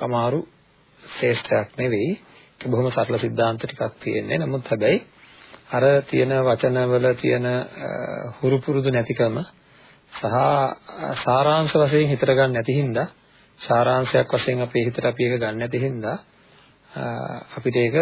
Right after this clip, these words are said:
ටිකක් සංකීර්ණ විදිහට දැනෙනවා. අනිත් එක තමයි අපේ සමාජයේ මතයක් තියෙනවා අභිධර්මය මොකටද ඉගෙන ගන්නේ? අත්‍යවශ්‍ය නෑ කියලා. මම මේකට කියන්නේ හැමදාම, ම්ම්,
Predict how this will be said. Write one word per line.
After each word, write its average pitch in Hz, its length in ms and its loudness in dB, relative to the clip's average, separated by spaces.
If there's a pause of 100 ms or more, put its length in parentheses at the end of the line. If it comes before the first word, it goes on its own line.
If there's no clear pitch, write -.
(540)
ටිකක් 131 360 -6
සංකීර්ණ 120 480 -4
විදිහට 113 360 -4 (520)
දැනෙනවා. 101 380 -4 (600)
අනිත් 139 320 0
එක 175 140 4
තමයි 139 360 2
අපේ 139 200 2
සමාජයේ 120 440 -2
මතයක් 113 420 -4
තියෙනවා 110 420 -6 (240)
අභිධර්මය 113 540 -4 (160)
මොකටද 135 360 -4
ඉගෙන 120 220 0
ගන්නේ? 110 320 -6 (680)
අත්‍යවශ්‍ය 110 440 -4
නෑ 113 180 0
කියලා. - 280 -14
මම 120 160 -2
මේකට 117 300 -2
කියන්නේ 117 220 0
හැමදාම, 113 420 -2 (2000)
ම්ම්, 117 680 -8